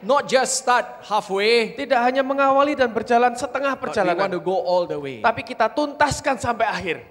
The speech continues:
Speaker 1: There's a man
Speaker 2: Ada seorang pria
Speaker 1: walking home.
Speaker 2: dalam perjalanan pulang,
Speaker 1: He found an egg.
Speaker 2: menemukan sebuah telur.
Speaker 1: It's the egg of an eagle.
Speaker 2: Itu telur burung raja wali.
Speaker 1: So he saw s-, a chicken with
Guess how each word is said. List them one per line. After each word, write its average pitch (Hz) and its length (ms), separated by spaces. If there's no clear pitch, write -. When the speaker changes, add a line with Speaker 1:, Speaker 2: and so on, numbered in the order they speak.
Speaker 1:
There's 170 260
a 156 80
man 147 380
Speaker 2:
Ada 202 180
seorang 220 320
pria 214 380
Speaker 1:
walking 160 380
home. 147 320
Speaker 2:
dalam 226 240
perjalanan 247 500
pulang, 196 460
Speaker 1:
He 147 80
found 185 240
an 160 180
egg. - 540
Speaker 2:
menemukan 233 560
sebuah 240 400
telur. 254 420
Speaker 1:
It's 160 160
the 160 140
egg 208 320
of 170 240
an 143 240
eagle. 180 480
Speaker 2:
Itu 220 220
telur 247 800
burung 233 240
raja 240 240
wali. 214 320
Speaker 1:
So 214 240
he 180 160
saw 202 480
s-, - 320
a 165 80
chicken 226 480
with 170 160